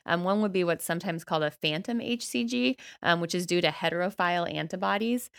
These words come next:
Um, and this takes you back to, like, immunology classes in medical school in order to, um, to understand it. So basically what happens is you get a positive serum beta, um, because you have somewhat nonspecific antibodies that are floating around in the body that are binding to,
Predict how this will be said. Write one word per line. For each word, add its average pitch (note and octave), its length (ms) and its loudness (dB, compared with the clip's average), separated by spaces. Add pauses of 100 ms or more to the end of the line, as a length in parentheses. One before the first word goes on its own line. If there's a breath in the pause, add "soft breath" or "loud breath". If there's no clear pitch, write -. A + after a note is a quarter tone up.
(200 loud breath)
Um, F3 180 4
and G3 140 0
this A#3 180 0
takes - 240 -2
you G3+ 60 -2
back D#3+ 200 6
to, F3+ 120 -4
like, E3 140 -2
immunology D#3+ 640 -2
classes E3 400 0
in D#3+ 120 -4
medical D#3 340 -4
school E3+ 320 -2
in E3 120 0
order D#3 220 0
to, D#3+ 400 0
um, D#3 340 0
to - 100 -4
understand E3+ 580 -2
it. G3 220 2 (260 loud breath)
So G3 240 6
basically B3+ 380 2
what G3+ 100 0
happens F3+ 400 2
is E3+ 160 -8
you F3 60 -6
get E3+ 120 -2
a D#3+ 60 0
positive G3 720 -2
serum F3 560 -4
beta, E3+ 480 0 (300 loud breath)
um, F3 200 0
because F#3+ 340 -2
you G#3 80 2
have F3+ 280 2
somewhat F#3+ 480 0
nonspecific E3 880 -4
antibodies F3 640 0
that E3+ 100 -2
are D#3+ 200 0
floating E3 400 0
around D#3+ 340 0
in D#3+ 80 -4
the D#3 80 -4
body D#3 380 0
that E3 120 2
are D#3 160 0 (120)
binding E3+ 440 2
to, D#3 280 2